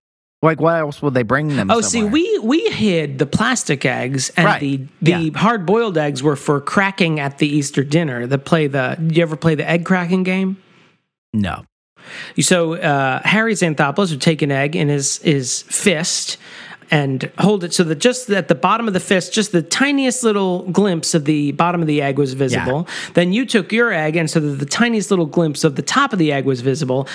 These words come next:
Speaker 2: and he would crack it on top of yours. And it's almost like the wishbone, like, whoever's egg gave first
Speaker 1: Mm.
Speaker 2: is the loser.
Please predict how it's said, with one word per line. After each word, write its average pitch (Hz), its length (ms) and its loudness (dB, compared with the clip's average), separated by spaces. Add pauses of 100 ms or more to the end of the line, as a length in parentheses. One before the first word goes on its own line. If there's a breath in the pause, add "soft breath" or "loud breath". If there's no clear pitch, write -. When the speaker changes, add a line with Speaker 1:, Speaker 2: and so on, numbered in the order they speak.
(140 loud breath)
Speaker 2:
and 160 100 6
he 196 60 4
would 185 260 -4
crack 226 360 2
it 208 80 2
on 175 140 2
top 170 240 0
of 139 140 -2
yours. 143 560 -2 (240 loud breath)
And 156 180 2
it's 220 180 2
almost 277 220 0
like 202 140 2
the 170 80 4
wishbone, 170 500 0
like, 135 160 -2
whoever's 165 920 0
egg 160 500 0
gave 156 380 0
first - 760 -2 (160)
Speaker 1:
Mm. 165 240 2
Speaker 2:
is 143 180 0
the 131 100 2
loser. 151 600 0